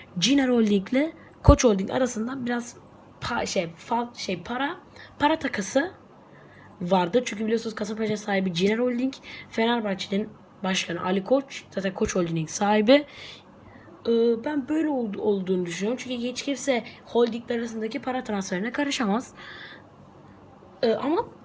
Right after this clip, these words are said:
ya Beşiktaş'a geldiği zaman Beşiktaş, Beşiktaş mesela Fode Koyta'yı çok istedi. Fode Koyta'yı vermediler. Ben bunu anlamıyorum. Neyse ben bu konu üzerinde fazla gitmeyeceğim. Evet arkadaşlar cansınız. Sizi çok seviyorum. Videolar bomba gibi devam ediyor.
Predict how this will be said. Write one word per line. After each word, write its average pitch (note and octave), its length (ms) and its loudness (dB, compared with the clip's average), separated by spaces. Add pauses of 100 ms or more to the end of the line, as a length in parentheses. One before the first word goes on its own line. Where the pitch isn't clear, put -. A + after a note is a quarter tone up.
(160)
ya F3+ 220 4
Beşiktaş'a E4+ 320 2
geldiği E4 260 0
zaman E4 240 2
Beşiktaş, D#4+ 420 0
Beşiktaş C4 240 0
mesela C#4 220 -2
Fode B3+ 340 0
Koyta'yı C4 400 0
çok E3 180 -6
istedi. A#3 480 -4 (480)
Fode E4+ 240 2
Koyta'yı E4 380 0
vermediler. F#3+ 520 -2
Ben - 180 -8
bunu - 120 -2
anlamıyorum. F#3 580 -2
Neyse C4+ 340 0
ben G#3 180 -2
bu G3 40 -12
konu G#3+ 160 -4
üzerinde F#3 340 -6
fazla E3 260 -8
gitmeyeceğim. C4+ 560 0 (640)
Evet D4+ 140 4
arkadaşlar C4 480 0
cansınız. C#4 500 0
Sizi A3 200 -8
çok - 200 -4
seviyorum. C#4 480 2 (800)
Videolar B3+ 960 0
bomba A3+ 280 4
gibi C4 260 4
devam C4+ 240 8
ediyor. C4+ 220 4